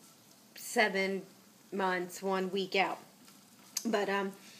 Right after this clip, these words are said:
right now I'm getting my eggs together, and I am incredibly sleepy because I had several projects that I had to finish last night.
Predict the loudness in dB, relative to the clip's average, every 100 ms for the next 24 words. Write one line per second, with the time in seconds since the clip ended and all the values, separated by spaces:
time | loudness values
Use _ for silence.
0 | -20 -4 2 4 4 2 2 2 2 2
1 | 2 2 4 4 2 -6 0 0 2 0
2 | 0 0 2 2 -2 -8 2 4 6 4
3 | -2 -4 -4 -4 -8 -14 -16 -18 -4 0
4 | 4 6 6 6 6 6 6 4 4 4
5 | 4 4 -2 0 0 2 0 2 2 2
6 | -2 -12 -20 -20 -20 -4 6 8 8 4
7 | 2 4 2 0 0 0 0 -2 0 0
8 | 0 0 2 0 0 -4 -2 -4